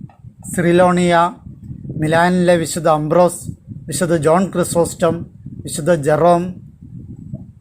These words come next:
ബ്രേഷ്യയിലെ വിശുദ്ധ ഗൗതംഷ്യസ്, നോളയിലെ വിശുദ്ധ പൗളിനോസ്, സാരൂഗിലെ ജേക്കബ്,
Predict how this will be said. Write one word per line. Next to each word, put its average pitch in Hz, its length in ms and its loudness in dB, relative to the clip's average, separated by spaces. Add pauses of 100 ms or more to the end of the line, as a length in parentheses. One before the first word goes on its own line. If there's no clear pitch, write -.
(300)
ബ്രേഷ്യയിലെ 165 580 2
വിശുദ്ധ 165 380 -2 (640)
ഗൗതംഷ്യസ്, 170 880 0 (640)
നോളയിലെ 175 640 2
വിശുദ്ധ 165 360 0
പൗളിനോസ്, 160 920 2 (840)
സാരൂഗിലെ 165 1000 2
ജേക്കബ്, 156 580 -2